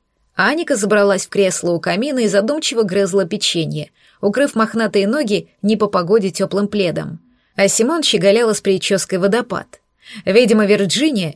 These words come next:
не упустила случая завести первого союзника в нашем коттедже, и меня совсем не удивляло, что она выбрала для этих целей именно Симон. Вопреки моим опасениям, скандала между нами так и не случилось. Видимо, мадам Трюмо обиделась слишком сильно,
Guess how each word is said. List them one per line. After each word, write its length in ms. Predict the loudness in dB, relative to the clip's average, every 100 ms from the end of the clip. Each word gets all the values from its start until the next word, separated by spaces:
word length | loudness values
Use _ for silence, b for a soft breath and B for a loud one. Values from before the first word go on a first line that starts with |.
| -2
не 140 | 0
упустила 460 | 0 -2 -2 -2 -2
случая 420 | -2 -2 0 0
завести 400 | 0 -2 -2 -2
первого 300 | 0 0 0
союзника 580 | 0 -2 0 -2 -2 -2
в 80 | -2
нашем 280 | -2 -4
коттедже, 600 | -4 -4 -2 -4 -6 -10 -14 _ _ _
и 100 | -2
меня 220 | 0 0
совсем 360 | -2 -2 -2 -2
не 80 | -2
удивляло, 560 | -2 0 0 -2 -6 -12 -12
что 260 | 0 2
она 120 | 4
выбрала 520 | 2 0 0 0 2 0
для 180 | 0
этих 220 | -2 -4 -4
целей 300 | 0 0 -2
именно 440 | -2 -2 0 0
Симон. 560 | 0 -2 -2 -4 -10 -20 _ _ _ b b b b
Вопреки 500 | 2 2 0 -2 0
моим 240 | 2 2
опасениям, 640 | 2 0 0 -2 -2 -4
скандала 640 | -6 -4 -2 0 0 2
между 380 | 0 -2 -2 -2
нами 460 | -2 -4 -6 -8 -10 -6
так 180 | -4
и 40 | -4
не 120 | -4
случилось. 880 | -4 -4 -4 -6 -8 -10 -14 -14 -18 _ B B B
Видимо, 360 | 0 2 2
мадам 400 | 0 0 0 0
Трюмо 540 | 2 0 0 -2 -2 -2
обиделась 540 | 0 2 4 4 2
слишком 460 | 0 -2 -2 -2 -4
сильно, 520 | -2 0 0 -2 -8